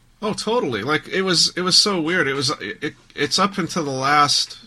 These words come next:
fifteen minutes of the movie, maybe, uh, and he's in his dressing room, and he's getting ready for the dress rehearsals of the big show that they're gonna do on Broadway, and it's his, this is his big break.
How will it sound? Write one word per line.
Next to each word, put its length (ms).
fifteen 840
minutes 320
of 80
the 80
movie, 320
maybe, 400
uh, 260
and 140
he's 280
in 180
his 180
dressing 400
room, 460
and 220
he's 180
getting 260
ready 240
for 160
the 140
dress 320
rehearsals 600
of 140
the 80
big 260
show 460
that 160
they're 120
gonna 260
do 280
on 160
Broadway, 540
and 100
it's 180
his, 320
this 180
is 140
his 160
big 300
break. 440